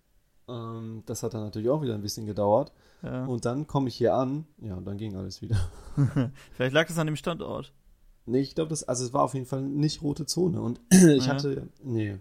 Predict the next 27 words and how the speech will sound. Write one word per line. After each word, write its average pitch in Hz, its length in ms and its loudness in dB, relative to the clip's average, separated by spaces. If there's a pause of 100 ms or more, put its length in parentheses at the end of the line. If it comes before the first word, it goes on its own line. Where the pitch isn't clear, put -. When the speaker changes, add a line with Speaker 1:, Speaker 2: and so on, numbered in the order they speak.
(140)
Speaker 1:
also 120 220 -2
ich, 117 120 -2
und 123 120 2
ich 120 80 -2
hab 131 80 -4
dann 131 140 2
unterwegs 127 420 6
immer 156 220 0
wieder 139 180 2
angehalten 117 400 -2
und 113 140 -4
versucht, 117 440 -4 (120)
ob - 180 -6
das 117 120 -4
denn 127 160 2
Speaker 2:
Mhm. 143 40 0
Speaker 1:
funktioniert, 123 480 -2
und 104 60 -4
es 104 80 -6
hat 113 100 -4
nicht 104 120 -4
funktioniert. 110 500 -2 (840)
Also, 110 500 6
ähm, 104 320 8
mit 107 160 0
den 113 180 6
Rollern 107 360 2